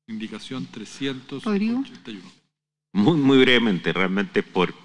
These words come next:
Speaker 3: el, la supri-, la, la indicación para suprimirla es por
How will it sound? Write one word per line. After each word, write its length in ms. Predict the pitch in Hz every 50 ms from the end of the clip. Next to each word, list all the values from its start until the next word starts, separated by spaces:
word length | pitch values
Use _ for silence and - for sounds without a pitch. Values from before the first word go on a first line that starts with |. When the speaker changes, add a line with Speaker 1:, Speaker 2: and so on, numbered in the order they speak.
| _ _ _ _
Speaker 3:
el, 340 | - - 73 73 71 69 - - _
la 120 | - 80 78
supri-, 340 | - - 85 - 78 78 -
la, 560 | 82 78 78 73 71 69 65 50 50 - - - - - _ -
la 140 | 76 78
indicación 340 | 80 80 - 85 85 110 107
para 140 | 92 113 110
suprimirla 380 | 104 104 101 101 107 110 123 127
es 60 | -
por 220 | - 110 101 -